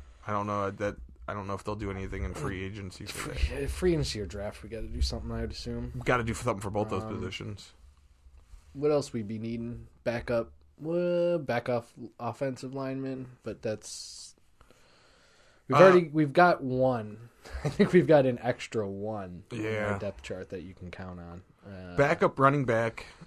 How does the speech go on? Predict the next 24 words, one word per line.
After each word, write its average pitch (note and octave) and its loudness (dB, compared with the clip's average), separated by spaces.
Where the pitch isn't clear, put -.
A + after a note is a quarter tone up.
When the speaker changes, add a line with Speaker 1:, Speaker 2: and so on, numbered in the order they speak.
Speaker 1:
Um, A2 -2
Speaker 2:
we've - -2
Speaker 1:
or A#2+ 2
Speaker 2:
had, - -2
we've - -4
been F#3+ -2
stacked - -6
at F2+ -2
running F#2+ -6
back E2 -10
the F#2 -10
last - 0
few F2 -2
years, E2 -2
though. E2+ -6
Speaker 1:
Well, C#3 2
Kareem's E3 2
not A2 -6
gonna G#2 -10
be F#2 -8
here G2 -4
this G2+ -10
year. C#3+ 4
Speaker 2:
Yeah. G#2+ 0